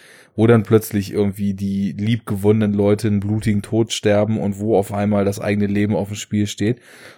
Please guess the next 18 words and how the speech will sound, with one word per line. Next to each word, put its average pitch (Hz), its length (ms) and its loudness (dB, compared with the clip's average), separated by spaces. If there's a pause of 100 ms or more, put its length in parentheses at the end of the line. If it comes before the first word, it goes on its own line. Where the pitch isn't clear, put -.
Und 95 100 -4
ich 101 100 -2
finde, 113 220 2
da 110 120 4
macht 113 180 0
der 110 80 -2
Score 113 320 2
eben 107 120 0
auch 110 160 -2
einen 113 80 -4
super 110 380 -4
guten 101 360 -6
Job, 101 340 0 (420)
dass - 180 -4
er - 140 -4
einem 104 200 0
erstmal 113 580 0
so 107 360 -2